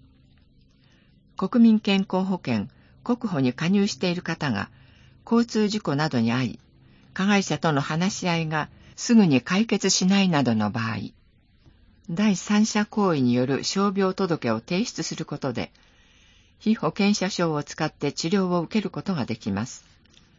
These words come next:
国保では、一時的に医療費を立て替え、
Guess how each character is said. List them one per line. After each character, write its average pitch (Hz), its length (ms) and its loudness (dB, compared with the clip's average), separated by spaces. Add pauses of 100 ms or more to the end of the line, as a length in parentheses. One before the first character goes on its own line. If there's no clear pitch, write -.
(500)
国 233 160 -2
保 143 200 -4
で 117 140 -2
は、 101 220 -4 (400)
一 214 260 -2
時 214 100 -2
的 185 240 -2
に 170 220 0
医 175 100 0
療 208 200 4
費 139 180 0
を 110 40 0
立 131 180 -6
て 156 120 -6
替 131 200 -6
え、 98 160 -4